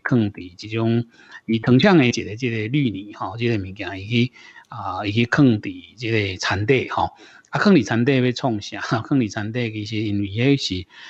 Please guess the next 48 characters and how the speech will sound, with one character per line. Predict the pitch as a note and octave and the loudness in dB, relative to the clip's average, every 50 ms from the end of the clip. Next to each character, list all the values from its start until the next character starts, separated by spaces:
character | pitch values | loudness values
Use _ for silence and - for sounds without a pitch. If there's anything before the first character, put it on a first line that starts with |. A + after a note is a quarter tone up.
| - - _ | -20 -16 _
啊， | - F2+ F2+ F#2+ G2+ G2+ - | -10 -8 -8 -8 -8 -10 -10
有 | - F#2 F2+ F2+ | -10 -10 -12 -12
一 | F#2 - - | -12 -12 -12
寡 | - - - A2 A2 A#2 A#2 | -8 -4 0 2 2 2 2
这 | A2 - A#2 | 0 -2 -6
种 | A2+ - A#2+ A2+ A2+ A2 A2+ A2+ A#2 A#2 A2+ A#2 | -4 -2 0 2 2 4 4 4 4 4 4 4
类 | A2 A#2 A2 | 4 2 2
似 | G#2+ - C3 A2+ | 4 2 2 2
像 | - - - - F#2+ F#2+ F#2+ G2+ G2 - - - - _ _ _ _ _ | 2 0 -4 -6 -8 -12 -14 -14 -16 -18 -20 -20 -20 _ _ _ _ _
碱 | - - - - F2 - F2+ E2+ F2 F#2+ G2 G2 | 0 0 2 2 0 -2 -2 -2 -4 -4 -6 -6
这 | - A#2+ | -6 -8
种 | A2 - - B2 A#2 G#2 | -4 -2 0 0 2 0
的 | F#2+ G2 | -2 -4
一 | G2 | -6
个， | - - G#2 - F2+ F2+ | -8 -10 -12 -12 -12 -10
这 | - - A#2 A#2 G#2+ | -4 -2 -2 0 0
个 | F#2+ F2 | -2 -4
物 | F2 F#2+ | -6 -10
件， | - - E2 E2 - - | -10 -10 -10 -10 -8 -6
吼， | - - - - - - - - - - - - | -6 -6 -6 -6 -10 -14 -18 -18 -18 -20 -10 -6
啊， | D3+ C#3+ | -2 2
这 | D#3 D#3 | 4 6
种 | E3 E3 E3+ E3 E3+ | 8 8 6 6 4
碱 | - - G2 F2 F#2 G#2 A2 | 0 -2 -2 0 0 0 0
这 | A#2 C3+ | 0 0
种 | B2+ C#3 C#3+ C#3+ C3 | 2 2 2 2 2
物 | G#2 | 0
件 | F#2+ F#2+ G2+ G2 | -2 -4 -8 -8
会 | F#2+ F#2 G#2 | -8 -6 -4
当 | A#2+ A#2 A#2 A#2 | -4 -4 -4 -4
改 | - - - | -6 -10 -10
善 | - - - C3+ A#2+ A2+ G#2 | -8 -4 -2 -2 -2 -2 -4
土 | - - G#2 A2+ B2 | -6 -6 -6 -4 -4
壤 | A2 F#2+ F#2 | -4 -6 -10
的 | F#2 F#2 | -14 -18
一 | F#2+ | -18
个， | - - - - C4 A2 | -16 -16 -14 -14 -14 -8
这 | - - B2+ G#2 | -4 -2 -2 -2
个 | |
酸 | F#2+ - - B2+ A2+ A#2+ B2 | -2 -2 -2 -2 -2 0 0
性， | A#2 - - G3 E3 G#2+ F#2 | -2 0 2 2 0 0 0
吼， | - - G2 G2 - - - - - - - | -2 -4 -4 -4 -4 -10 -16 -16 -16 -14 -12
啊， | - C3+ | -8 -2
所 | - F3+ | 2 2
以 | F3 E3 D#3 | 4 4 4
这 | F3 F3 | 4 4
通 | F3 - C3 A#2 B2 | 4 4 2 2 2
常 | A#2 - F#2+ F#2+ | 0 -2 -4 -4